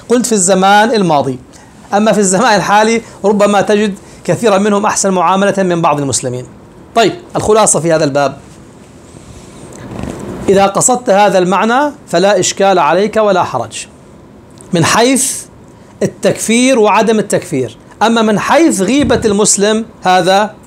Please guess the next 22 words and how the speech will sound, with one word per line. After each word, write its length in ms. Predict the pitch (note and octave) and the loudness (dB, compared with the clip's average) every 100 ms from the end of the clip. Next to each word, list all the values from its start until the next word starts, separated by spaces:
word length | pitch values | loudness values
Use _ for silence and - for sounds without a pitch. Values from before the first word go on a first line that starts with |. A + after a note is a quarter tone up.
| - - | -10 -4
هو 120 | D#3 | 0
أيضا 140 | G3 | 0
عندي 180 | G3 F#3 | 0 0
مشكلة 340 | G3+ - F#3+ | 0 -2 -2
ثانية، 500 | F#3 A3 F3+ D3 D3 D3+ - | 0 0 0 0 -2 -4 -6
وهو 180 | C#3+ D3+ | -2 0
الإنسان 420 | F3+ F#3 - G#3 | 0 0 0 0
مسلم 420 | F#3+ - D#3 C#3 A#2 - - - - | 0 -2 -4 -6 -8 -20 -20 -16 -2
وأنت 240 | F#3+ G3 | 0 0
تقول 280 | F#3+ - G#3+ | -2 -2 0
عنه 220 | G#3+ A3 | 2 2
يهودي، 500 | A3 F#3+ E3+ C#3 C3+ - | 0 0 0 -2 -6 -6
لا 240 | D#3+ F#3 G3+ | 0 2 2
تقصد 480 | A3 A3 - G#3+ | 2 -2 -2 -2
أنه 420 | G#3 A3 A3 A3+ A3 | 0 0 0 0 2
خرج 320 | G#3 G#3+ G#3 | 2 2 2
من 220 | A3 G3+ | 0 0
دين 180 | E3+ G#3+ | 0 0
الإسلام، 500 | A3+ A3 A#3 F#3 A2+ - - - - - - - | 0 0 2 2 0 -12 -20 -20 -20 -20 -6 -2
إنما 340 | G#3 G3+ G3 | 0 2 0
تقصد 440 | E3+ G3 F#3+ A3+ G3+ | 2 0 -2 -2 -2
أنه، 440 | G#3 G3+ A3 A#3+ | 0 2 2 0